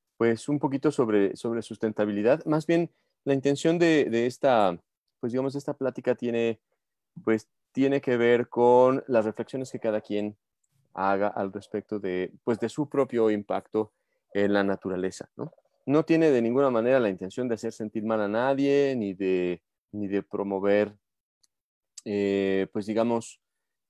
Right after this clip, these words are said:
em, pues, de ser, eh, de ser incómoda. Más bien, eh, tiene la intención de promover, como les decía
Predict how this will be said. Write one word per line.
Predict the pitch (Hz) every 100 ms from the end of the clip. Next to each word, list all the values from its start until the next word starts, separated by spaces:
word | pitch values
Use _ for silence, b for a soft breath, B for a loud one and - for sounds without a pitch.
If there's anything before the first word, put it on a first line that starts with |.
| _ _
em, | 101 101 98 98 98 98 _ _ _ _ _ _ _ _ _ _ -
pues, | - 131 123 - -
de | 135 139
ser, | 131 175 160 -
eh, | 127 - 131 127 123
de | 127
ser | 170
incómoda. | 160 151 165 160 160 226 _ _ -
Más | 175 170
bien, | 175 180 185
eh, | 160 143 143
tiene | 156 160
la | 151
intención | 131 127 123 139
de | 143
promover, | 139 147 156 160 151
como | 127 110
les | 104
decía | 104 - 123